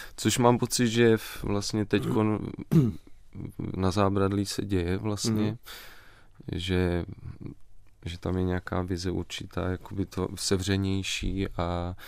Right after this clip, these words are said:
Speaker 1: že to má nějaký svůj styl, který samozřejmě během těch deseti let a během těch let jako samozřejmě nějak vyvíjí, prochází to prostě, eh,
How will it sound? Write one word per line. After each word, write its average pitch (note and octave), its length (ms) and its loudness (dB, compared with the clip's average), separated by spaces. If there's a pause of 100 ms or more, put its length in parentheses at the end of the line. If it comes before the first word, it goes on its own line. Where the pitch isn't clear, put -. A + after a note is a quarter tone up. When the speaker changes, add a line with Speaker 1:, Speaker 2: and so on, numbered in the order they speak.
(460)
Speaker 1:
že F2 180 -2
to - 140 -4
má F2+ 180 4
nějaký F2+ 440 -2
svůj - 720 -4
styl, F#2+ 260 2
který G2 300 4
samozřejmě F#2+ 680 2
během F2 320 -2
těch E2+ 200 -4
deseti - 480 -4
let F2+ 200 -2
a F2 40 -2
během F2 300 0
těch - 260 -6
let F2+ 220 0
jako - 220 -6
samozřejmě F2+ 540 -2
nějak F2 340 0
vyvíjí, F2+ 640 0 (440)
prochází F#2 540 0
to - 160 -8
prostě, F2+ 520 -2 (800)
eh, F2 40 0